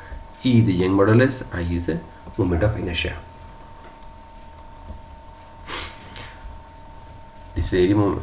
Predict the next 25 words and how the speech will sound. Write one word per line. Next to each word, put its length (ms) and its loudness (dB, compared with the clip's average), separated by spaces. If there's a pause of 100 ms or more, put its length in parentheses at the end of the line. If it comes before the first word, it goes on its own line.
eh, 220 -2 (560)
where 440 8
I, 260 6 (160)
the 260 2
I 180 10
value 300 8
we 200 4
have 120 6
already 260 6
seen, 440 2 (520)
seen 300 2
that 200 2
it's 220 -2
one 260 4
upon 280 6
twelve 520 6
into 500 6
W 280 6
H 200 8
Q, 180 4
that 160 2
is 80 -6
for 160 6
rectangular 640 4
beam. 300 4